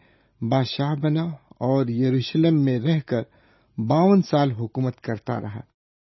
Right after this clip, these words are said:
اس کی ماں یکولیہ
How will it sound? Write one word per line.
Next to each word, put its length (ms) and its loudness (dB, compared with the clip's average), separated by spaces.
اس 180 0
کی 160 2
ماں 320 4
یکولیہ 920 4